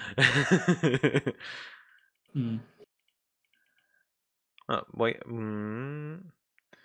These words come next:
Speaker 1: A ver, esto no debería capturarlo. Vale, esto. Qué bueno tener
Speaker 2: Claro.
Speaker 1: dos buscadores.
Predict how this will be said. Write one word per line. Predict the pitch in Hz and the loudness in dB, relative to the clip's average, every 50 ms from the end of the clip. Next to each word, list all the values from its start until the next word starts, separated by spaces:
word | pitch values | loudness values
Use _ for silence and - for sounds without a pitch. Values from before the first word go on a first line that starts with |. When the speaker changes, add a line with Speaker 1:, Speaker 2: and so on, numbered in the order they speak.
| _ _ _ _ _ | _ _ _ _ _
Speaker 1:
A | - 95 | -2 -2
ver, | - - - | 0 0 -2
esto | 120 - - 131 | -2 2 2 2
no | 123 117 110 | 4 4 4
debería | 107 101 98 98 | 6 6 4 4
capturarlo. | - 98 - - 95 95 107 113 131 147 170 185 _ _ | 4 2 0 0 0 0 0 0 -2 -6 -6 -10 _ _
Vale, | - - - 64 - - | -8 -6 -6 -6 -6 -10
esto. | - - - - - _ _ _ _ _ _ - - - - - _ - _ - _ _ | -10 -12 -14 -14 -14 _ _ _ _ _ _ -20 -20 -20 -20 -20 _ -20 _ -20 _ _
Qué | - | 0
bueno | 120 117 123 123 117 | 2 4 2 2 2
tener | - 117 110 107 | 2 2 4 4
Speaker 2:
Claro. | 107 110 | 4 0
Speaker 1:
dos | 104 | 0
buscadores. | 107 104 - - 101 95 95 95 98 95 - - | -2 -4 -2 -2 -2 0 0 -2 -6 -8 -10 -18